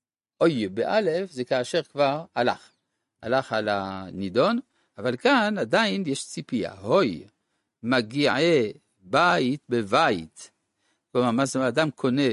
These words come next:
בית או בונה בית, והוא קונה גם את הבית שלידו. הוא, הוא עושק את הדלים, משתמש בתחבולות כלכליות, ואז הוא מגיע בית בבית. שדה בשדה יקריבו, גם שדה, הוא משתלט על השדות.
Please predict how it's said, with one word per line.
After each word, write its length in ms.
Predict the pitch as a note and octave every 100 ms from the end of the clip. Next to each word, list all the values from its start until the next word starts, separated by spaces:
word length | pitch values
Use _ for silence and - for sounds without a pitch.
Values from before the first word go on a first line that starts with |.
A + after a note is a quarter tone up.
| G#2+
בית 420 | G#2 F#2+ B2+ D3
או 80 | F2+
בונה 320 | F#2+ G#2 B2+
בית, 500 | F#2+ G1+ - - _ _ _ _ _
והוא 160 | A#2+ C3
קונה 200 | D#3 F#3+
גם 200 | F#3 F#3
את 80 | E3
הבית 300 | D#3 E3+ F3+
שלידו. 520 | F3+ F#3 F#3 F3+ G3+ - _ _ _ _ _ _
הוא, 140 | C#3+ C#3
הוא 160 | - C3
עושק 400 | A#2 - F3 -
את 100 | C3
הדלים, 580 | A#2+ G#2+ F#2+ B2 G#3+ C4+ - _ _ _
משתמש 460 | B2+ - C#3+ E3 C3
בתחבולות 680 | A#2 A#2 A#2+ B2 B2 C#3 -
כלכליות, 880 | A#2 G#2+ A2+ F#2 E2+ G#2+ A#3 C#4 -
ואז 340 | G#2+ F#3+ G3 C#3
הוא 160 | E3
מגיע 540 | D3+ B2+ C3+ A3 D#3+ F#3 A#3+ _
בית 440 | C#3+ B3+ G3+ A#3 -
בבית. 500 | E3+ C#3+ G#2+ A#2 - _ _ _ _ _ -
שדה 420 | - E3 G3+ A#3+
בשדה 420 | A#3 F#3+ F3+ A3
יקריבו, 560 | B3 E3+ - C#3 G#2+ F#2+ - _ _ -
גם 200 | B2 C#3
שדה, 320 | - G3 B3+
הוא 160 | E3+ C3
משתלט 400 | A#2+ C#3+ F3+ E3+
על 80 |
השדות. 500 | E3 - F#3+ A#3 -